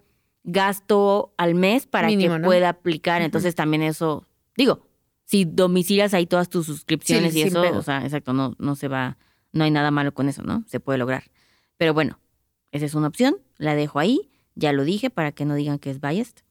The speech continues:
Speaker 1: Esa es otra. Luego viene una tarjeta de crédito que ahora le han metido un chorro de publicidad,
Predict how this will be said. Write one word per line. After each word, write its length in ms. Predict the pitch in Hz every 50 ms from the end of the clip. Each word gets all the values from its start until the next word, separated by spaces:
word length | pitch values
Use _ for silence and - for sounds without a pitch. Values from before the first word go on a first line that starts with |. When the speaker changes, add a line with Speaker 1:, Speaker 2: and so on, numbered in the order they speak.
| _ _ _ _ _ _ _ _ _ _ _ _ _ _ _ _ _ _ _
Speaker 1:
Esa 340 | 165 156 - 160 151 147 - _ _
es 200 | - 147 139 -
otra. 240 | - _ _ _ _ _ _ _ _ _ _ _ _ _ _ _ _ _ _ _ _ _ _ _ _ _ _ _ _ _ _ _
Luego 280 | - 214 240 262 294 294
viene 500 | 320 330 339 320 254 214 247 370 - _ _
una 420 | - - 208 214 214 - 151 - _ _ _ _ _
tarjeta 400 | - 196 196 - 202 185 - 208
de 120 | 208 208
crédito 420 | 208 240 233 226 214 - 214 208 208
que 160 | - 165 160
ahora 280 | 147 151 156 165 170
le 80 | 175 170
han 80 | 175 180
metido 300 | 180 - - 180 185 185
un 120 | 190 180
chorro 220 | - - 202 196
de 100 | 202 196
publicidad, 720 | 190 - 185 175 185 185 180 190 180 175 170 196 320 -